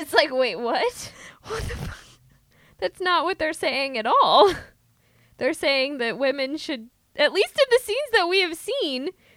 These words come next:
Speaker 1: they're, they never actually talk about men being the enemy. It was just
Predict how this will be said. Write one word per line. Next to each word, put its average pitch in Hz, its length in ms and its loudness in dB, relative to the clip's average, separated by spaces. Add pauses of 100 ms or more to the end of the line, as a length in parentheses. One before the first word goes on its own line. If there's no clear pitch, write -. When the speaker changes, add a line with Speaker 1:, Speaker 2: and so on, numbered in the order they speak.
(120)
Speaker 1:
they're, 370 200 0
they 285 240 -2
never 523 200 0 (100)
actually 440 300 0
talk 466 300 4
about 302 220 2
men 330 280 0
being 359 240 -2
the 240 160 -4
enemy. 277 420 0
It 220 60 0
was 254 240 -4
just - 340 -2